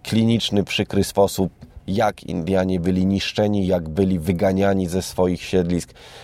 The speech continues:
w jaki sposób próbowano zniszczyć plemię z równin, e, poprzez, e, masowe mordy bizonów. To byli ludzie, którzy, żyjąc na równinach,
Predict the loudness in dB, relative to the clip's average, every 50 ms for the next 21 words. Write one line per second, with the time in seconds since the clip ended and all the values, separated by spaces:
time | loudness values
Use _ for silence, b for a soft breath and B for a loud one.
0 | B B 0 0 2 0 -2 0 0 0 2 2 0 -4 -4 -2 -2 0 2 2
1 | 2 2 2 2 2 2 2 2 0 0 0 -2 -2 -6 -8 -10 -10 -8 -2 0
2 | 0 2 2 2 2 2 2 2 2 2 2 2 2 2 2 2 0 B B B
3 | B B B B B B B B -2 0 0 0 0 0 -2 -2 -2 -2 -2 -2
4 | -2 -4 -8 -6 -2 0 2 2 2 0 -2 -2 0 0 2 2 2 2 2 2
5 | 2 2 2 2 0 0 -2 -2 0 2 2 2 2 0 -4 -10 -18 -20 -20 -20
6 | -20 -20 -20 -20 -20 -12 -6 -4 -2 0 2 2 2 2 2 0 2 2 2 0
7 | 0 0 -2 -2 0 0 0 0 2 2 2 2 2 0 0 2 2 2 2 0
8 | 0 2 2 4 4 2 2 0 -4